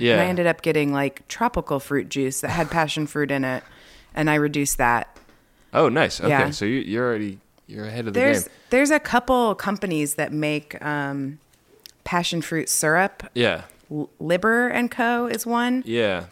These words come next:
Speaker 1: they make,
Speaker 2: Uh,
Speaker 1: like, like, tonic syrups and
Speaker 2: Yeah.
Speaker 1: stuff like that.
Speaker 2: But, but I, everywhere that I, that they sell it nearby, I've,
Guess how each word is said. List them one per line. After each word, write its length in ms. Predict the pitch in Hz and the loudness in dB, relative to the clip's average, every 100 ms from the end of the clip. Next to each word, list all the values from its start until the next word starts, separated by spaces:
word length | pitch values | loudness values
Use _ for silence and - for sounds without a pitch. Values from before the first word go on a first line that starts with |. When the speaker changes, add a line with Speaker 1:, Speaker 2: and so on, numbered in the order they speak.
| - | -2
Speaker 1:
they 40 | |
make, 100 | 170 | 2
Speaker 2:
Uh, 220 | 170 165 | 4 4
Speaker 1:
like, 640 | 95 - _ _ - - - | 2 -2 _ _ -20 -16 -8
like, 140 | 87 - - - _ | -6 -8 -20 -20 _
tonic 420 | - 101 95 92 | -8 -4 -2 -2
syrups 520 | - 98 90 90 - 202 | -4 -2 -2 -2 -6 -2
and 80 | |
Speaker 2:
Yeah. 160 | 220 202 160 143 | 2 4 4 2
Speaker 1:
stuff 40 | 92 | -2
like 140 | - | -6
that. 340 | 92 87 87 - | -6 -4 -6 -4
Speaker 2:
But, 120 | 214 - _ | -6 -6 _
but 120 | 208 | 2
I, 460 | 208 208 196 - - - _ _ _ | 4 4 2 0 -8 -16 _ _ _
everywhere 480 | 208 233 247 233 220 | 0 2 4 4 4
that 140 | 190 | 4
I, 220 | 190 180 - | 4 4 2
that 160 | 175 | -2
they 140 | 175 160 | 0 0
sell 380 | - 190 185 165 | 2 2 4 4
it 240 | 151 - - _ - | 2 -2 -12 _ -8
nearby, 760 | 160 170 160 151 156 151 139 143 | -2 0 0 2 4 4 2 2
I've, 200 | 151 147 | 0 0